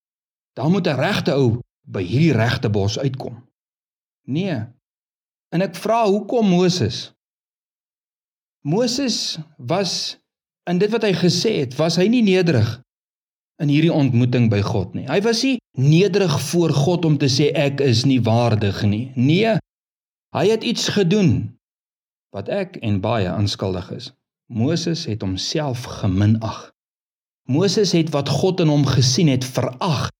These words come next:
en homself geminag. Hy het homself slegter aangesien as wat God hom sien. En weet jy wat? God het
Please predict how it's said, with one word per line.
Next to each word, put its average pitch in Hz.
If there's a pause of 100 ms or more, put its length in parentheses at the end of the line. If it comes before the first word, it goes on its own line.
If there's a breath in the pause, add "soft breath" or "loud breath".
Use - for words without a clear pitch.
(140)
en 123
homself 107
geminag. 113 (600)
Hy 139
het 196
homself 214
slegter 214
aangesien 180
as 143
wat 131
God 160
hom 104
sien. 92 (760)
En 170
weet 254
jy 302
wat? -
God 240
het 233